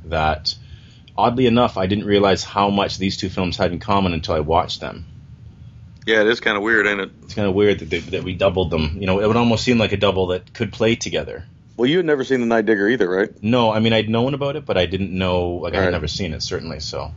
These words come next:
Speaker 2: I had not even ever heard of it, so.
Speaker 1: Yeah.
Speaker 2: It was all new to me, all fresh.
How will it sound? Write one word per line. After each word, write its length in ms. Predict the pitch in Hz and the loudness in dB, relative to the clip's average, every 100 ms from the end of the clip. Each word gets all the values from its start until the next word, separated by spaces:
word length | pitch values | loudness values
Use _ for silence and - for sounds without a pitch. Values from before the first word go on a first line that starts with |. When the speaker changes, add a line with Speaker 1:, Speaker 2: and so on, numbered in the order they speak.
| - | -6
Speaker 2:
I 140 | - | 2
had 140 | 143 123 | 2 4
not 180 | 120 117 | 4 4
even 180 | 113 | 4
ever 180 | 110 101 | 2 2
heard 220 | 95 143 | 4 2
of 80 | 101 | 2
it, 80 | 85 - - - - | -4 -16 -20 -20 -18
so. 400 | - 92 90 90 - - - - - - - _ _ _ _ _ - - | -8 -6 -6 -8 -16 -20 -20 -20 -20 -20 -20 _ _ _ _ _ -20 -12
Speaker 1:
Yeah. 60 | 98 | -8
Speaker 2:
It 160 | 85 110 | 0 2
was 160 | 104 | 4
all 180 | 117 120 | 4 4
new 160 | 101 92 | 2 0
to 80 | |
me, 220 | 95 104 90 | 0 0 4
all 140 | 104 | 2
fresh. 500 | - 98 87 - - | 2 -4 -2 -6 -12